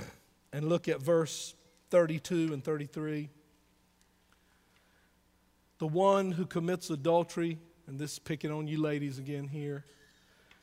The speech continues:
The one who commits adultery with a woman is lacking sense. <laughs> Yeah.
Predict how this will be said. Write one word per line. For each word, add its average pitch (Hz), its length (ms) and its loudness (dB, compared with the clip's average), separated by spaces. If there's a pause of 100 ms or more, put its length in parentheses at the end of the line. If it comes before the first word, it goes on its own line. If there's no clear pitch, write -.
(420)
The 147 80 -2
one 185 280 4
who 180 100 2
commits 180 360 -2
adultery 170 480 2
with 156 160 0
a 151 80 2
woman 165 420 0
is 135 120 -4
lacking 160 480 0
sense. - 880 -8
<laughs> - 240 -6 (2000)
Yeah. 73 280 -10